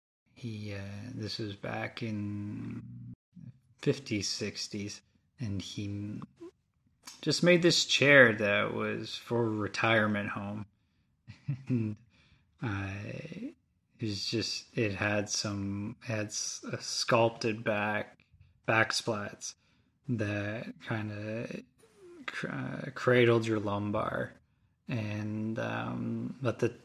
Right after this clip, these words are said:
the top rail was sculpted in a way where it was concave, but not too concave to make you, um, curl in on yourself.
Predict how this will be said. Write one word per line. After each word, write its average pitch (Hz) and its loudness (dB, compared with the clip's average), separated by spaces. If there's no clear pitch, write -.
the 127 6
top 117 2
rail 107 2
was 117 -2
sculpted - 2
in 110 0
a 107 0
way 117 0
where 120 0
it 135 -4
was 120 -2
concave, 120 4
but 123 2
not 123 0
too 117 2
concave 104 0
to 107 0
make 98 -4
you, 98 -6
um, 92 -8
curl 101 -2
in 98 -2
on 95 -4
yourself. 95 -6